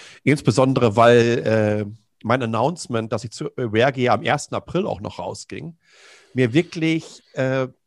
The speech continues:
das ist schon die Brücke nachher zu deinem, zu deinem Bullshit-Bingo,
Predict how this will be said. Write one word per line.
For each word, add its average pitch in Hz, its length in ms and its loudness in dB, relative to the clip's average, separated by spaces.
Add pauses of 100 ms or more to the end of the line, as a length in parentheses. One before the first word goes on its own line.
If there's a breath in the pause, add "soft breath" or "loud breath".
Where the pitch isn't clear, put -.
(200)
das 147 180 -4
ist - 60 -10
schon 190 120 0
die 147 80 0
Brücke 180 400 2
nachher 120 300 2
zu - 120 -2
deinem, 117 480 2
zu - 140 -10
deinem 110 180 0
Bullshit-Bingo, 120 840 -2